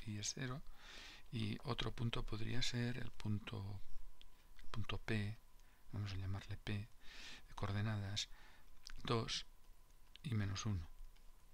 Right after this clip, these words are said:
Cuando X es igual a dos, al dividir por dos, la Y vale menos uno. Pues bien, vamos a señalar este punto.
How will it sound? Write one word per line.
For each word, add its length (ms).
Cuando 280
X 260
es 120
igual 220
a 80
dos, 320
al 180
dividir 360
por 200
dos, 280
la 140
Y 140
vale 200
menos 320
uno. 240
Pues 200
bien, 340
vamos 280
a 120
señalar 480
este 220
punto. 480